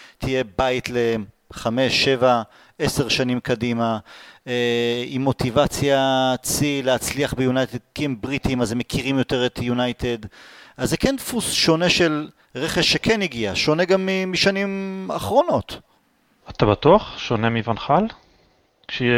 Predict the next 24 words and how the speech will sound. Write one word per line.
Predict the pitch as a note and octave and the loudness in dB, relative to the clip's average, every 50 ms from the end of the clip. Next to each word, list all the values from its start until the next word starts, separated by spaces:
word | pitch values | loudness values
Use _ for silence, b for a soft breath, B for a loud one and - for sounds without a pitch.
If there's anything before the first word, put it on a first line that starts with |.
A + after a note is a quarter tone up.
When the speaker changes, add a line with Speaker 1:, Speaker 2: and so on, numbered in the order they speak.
| A#2 - | 2 0
Speaker 2:
כי | - C3 - | -6 -8 -6
כשוונחל | - - C3 A2 A#2+ A2+ - - - C3 B2+ | -2 -2 0 0 0 -2 0 0 0 2 2
הביא | B2 A2+ B2 C3 | 0 0 0 -2
לצורך | B2 A#2 - - B2+ A#2 - - | -2 -2 -2 -4 -4 -4 -4 -4
העניין | B2 B2 A#2+ A#2+ B2+ B2 | -2 0 0 0 -2 -4
את | A2 | -4
שניידרלין, | - - - B2+ A#2+ B2 B2+ C#3 B2+ B2+ B2+ B2+ B2+ C3 B2+ | -4 -4 0 0 0 2 2 2 2 2 2 2 2 2 0
ממפיס | B2 A#2 A#2 A#2 A#2+ - - - B2 A#2 - - - - | 2 2 2 2 0 -2 -2 -2 -2 -2 -2 -8 -10 -2
ומרסיאל | A2+ A2+ A2 A2 A2 A2 A2 G#2 G2+ - - - A#2+ A2+ A2+ A#2 B2 | 0 2 4 4 4 2 0 -2 -2 -4 -8 -2 0 2 4 4 2
Speaker 1:
לא, | A#2 | 4
Speaker 2:
באותו | A#2 A2+ - - G3+ | 4 4 4 6 2
Speaker 1:
לא | A3 | 2
Speaker 2:
חלון | A#3 A#2+ A2+ | 2 2 4
Speaker 1:
מקומיים, | A#2 B2+ C#3+ C#3+ C#3 B2+ A#2+ | 6 6 6 6 4 2 2
Speaker 2:
עם | A#2 | 0
Speaker 1:
לא | A2+ A2+ - G#3 A#3 A#3+ | -2 -2 0 2 2 4
בריטים, | D#3+ B2 - - F3 | 4 4 2 2 0
Speaker 2:
שוויינשטיינגר. | - - - D#3 D3 D3 D3 D3+ D3+ D#3 | -2 0 2 2 2 2 2 4 4 4
Speaker 1:
לא | A3 G3+ | 4 4
בריטים, | - D#3 C#3+ B2+ - - B2 G2+ G2 - | 2 -2 -4 -6 -6 -6 -10 -10 -10 -6
לא | C3 D#3+ E3+ - | -2 -2 -2 2
Speaker 2:
לא | C#4 C#4+ C4+ | 4 4 4
Speaker 1:
בריטים. | A3 G#3 G#3 | 2 0 -2
Speaker 2:
ברית. | G3+ G#3 A3+ A3 - | -2 -2 -2 -2 -4